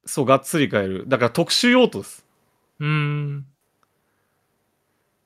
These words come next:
Speaker 1: で、レスポールだったら、えっと、最初のブースターがいらないんだけど、えっと、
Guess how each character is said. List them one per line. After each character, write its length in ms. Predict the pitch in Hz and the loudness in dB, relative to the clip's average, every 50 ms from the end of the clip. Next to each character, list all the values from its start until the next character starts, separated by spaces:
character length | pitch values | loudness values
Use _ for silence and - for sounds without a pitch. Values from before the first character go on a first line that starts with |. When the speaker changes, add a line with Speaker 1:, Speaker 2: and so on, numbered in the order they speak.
| _ _ _ _ _ _ _ _ _ _ _ _ _ _ _ _ _ _ _ _ _ _ _ _ _ _ _ _ _ _ _ _ _ _ _ _ _ _ _ _ _ _ _ _ _ _ _ _ | _ _ _ _ _ _ _ _ _ _ _ _ _ _ _ _ _ _ _ _ _ _ _ _ _ _ _ _ _ _ _ _ _ _ _ _ _ _ _ _ _ _ _ _ _ _ _ _
Speaker 1:
で、 120 | 127 135 | -4 -4
レ 220 | 135 147 175 202 214 | -2 0 0 0 0
ス 120 | 214 - | -2 -8
ポ 260 | - _ - 294 294 294 | -12 _ -2 0 0 0
ー 20 | |
ル 100 | 294 285 | 0 2
だ 80 | 254 277 | 2 0
っ 120 | 277 - _ _ | 0 0 _ _
た 120 | 202 165 | 2 6
ら、 340 | 147 147 143 135 107 95 - _ _ _ _ _ | 6 8 6 6 4 0 -6 _ _ _ _ _
え 60 | - | -14
っ 20 | 107 | -10
と、 120 | - 117 | -10 -8
最 220 | - - 170 190 | 0 2 2 2
初 100 | 185 - | 4 2
の 100 | 180 170 | 0 0
ブ 180 | 147 139 151 156 | 0 0 -2 -2
ー 20 | |
ス 100 | 151 - | -4 -2
タ 100 | - 156 | 0 2
ー 40 | 143 | 2
が 100 | 135 131 | 4 2
い 60 | 127 | 2
ら 120 | 120 127 127 | 2 2 2
な 80 | 131 | 2
い 60 | 127 120 | 0 -2
ん 60 | 98 | -6
だ 100 | 90 - | -8 -10
け 100 | 95 95 | -10 -10
ど、 280 | 101 101 92 87 92 - - - - _ _ _ | -8 -8 -8 -10 -12 -14 -20 -20 -20 _ _ _
え 80 | 104 101 | -8 -8
っ 40 | 95 | -8
と、 760 | - _ _ 113 104 101 101 101 98 98 101 101 101 - | -10 _ _ -6 -4 -2 -2 -2 -2 -2 -2 -4 -4 -8